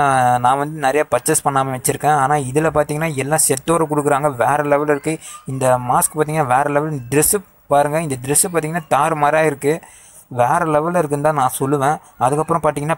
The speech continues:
பேண்ட், பேண்ட் சொல்லவே வேணாம், அதுவும் சூப்பரா இருக்கு. ஆக மொத்தத்துல பார்த்தீங்கன்னா, பின்னாடி பார்த்தீங்கன்னா, அது ஒரு ஷால் மாதிரி காட்டு. ஐயோ, சரியா இருக்கு கைஸ், அது பார்க்கறதுக்கு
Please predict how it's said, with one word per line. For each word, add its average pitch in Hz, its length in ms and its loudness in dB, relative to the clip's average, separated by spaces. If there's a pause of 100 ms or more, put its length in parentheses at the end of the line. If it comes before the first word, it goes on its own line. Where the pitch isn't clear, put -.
பேண்ட், 147 300 0 (140)
பேண்ட் 160 320 -2
சொல்லவே 151 340 4
வேணாம், 147 300 2
அதுவும் 156 300 -4
சூப்பரா 160 360 0
இருக்கு. 147 280 0 (1300)
ஆக 123 240 0
மொத்தத்துல 156 380 -2
பார்த்தீங்கன்னா, 147 480 -2
பின்னாடி 165 320 0
பார்த்தீங்கன்னா, 147 500 -2
அது 139 240 0
ஒரு 139 160 -2
ஷால் 151 380 2
மாதிரி 151 160 0
காட்டு. 139 260 -2
ஐயோ, 156 220 -4 (200)
சரியா 160 380 2
இருக்கு 156 220 0
கைஸ், 143 340 0
அது 131 220 -6
பார்க்கறதுக்கு 143 460 -2